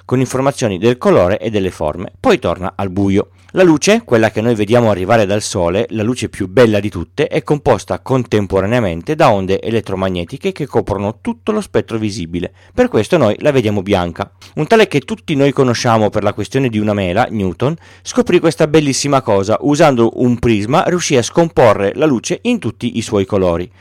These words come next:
Quindi se la pellicola memorizza, lo dico per semplicità, le immagini in piccoli grani, eh, d'argento, come fa il sensore? È un po' più, più complicato. Il sensore è un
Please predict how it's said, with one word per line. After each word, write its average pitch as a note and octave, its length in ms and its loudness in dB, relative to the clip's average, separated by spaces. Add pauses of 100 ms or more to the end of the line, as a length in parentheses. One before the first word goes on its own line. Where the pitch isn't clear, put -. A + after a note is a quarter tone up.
(140)
Quindi B2 320 2
se - 140 -4
la C#3 100 4
pellicola G3+ 720 0
memorizza, B2 640 4
lo F#2+ 120 -2
dico G#2+ 260 -2
per - 160 -4
semplicità, G2+ 680 -4
le G#2+ 120 -2
immagini B2 560 0
in G#2 80 -4
piccoli A#2+ 380 -6
grani, A2+ 280 0 (180)
eh, - 180 -2 (100)
d'argento, G2+ 640 -2
come C#4+ 240 0
fa A#2 220 2
il G#2 100 -4
sensore? D3+ 560 0 (240)
È - 120 -6
un E3 60 2
po' - 140 -8 (240)
più, A2+ 180 -2
più - 140 -6
complicato. F#2 680 -4 (160)
Il C#3 100 -4
sensore A#3+ 460 2
è - 60 2
un C3 140 4